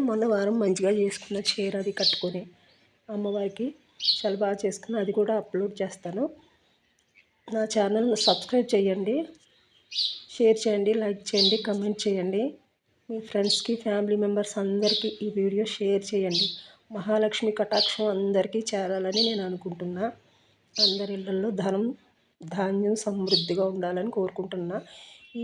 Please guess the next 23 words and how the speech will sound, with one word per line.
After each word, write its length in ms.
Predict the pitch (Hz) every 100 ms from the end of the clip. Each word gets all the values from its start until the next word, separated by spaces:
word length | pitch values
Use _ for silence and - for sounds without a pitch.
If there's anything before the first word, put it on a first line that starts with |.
| 214
వీడియో 240 | 208 226 208
ఎవరైతే 460 | 190 185 190 214 247 262 - - _ _ -
షేర్ 280 | 226 214 208
చేసి, 200 | 214 214 220
లైక్ 180 | 202 202 -
చేసి, 160 | 214 - 214
కామెంట్ 320 | 202 202 202 220
చేసి, 200 | 214 208 -
సబ్స్క్రైబ్ 440 | 196 - 214 214 202
చేస్తారో 380 | 208 - 202 202
వాళ్ళందరికీ 720 | 202 185 190 202 220 220 220 180 - _ _ _ _ - - - 190
అష్టైశ్వర్యాలు 880 | - - 214 208 214 208 202 202 208 208
కలగాలి 400 | 190 180 180 175 - - _ _ _ _ _ - - - - - - -
అని 140 | 208 233
కోరుకుంటున్నా. 600 | 214 202 202 190 190 175 180 - _ _ _ _ _ _ _ -
షేర్ 240 | 208 214 220
చేసి, 220 | 208 214 208
లైక్ 180 | 196 196 214
చేసి, 200 | 208 208 -
కామెంట్ 300 | 190 202 208
చేసి, 200 | 196 214 196
సబ్స్క్రైబ్ 400 | 196 - - 233 190
చేయండి. 380 | 196 185 185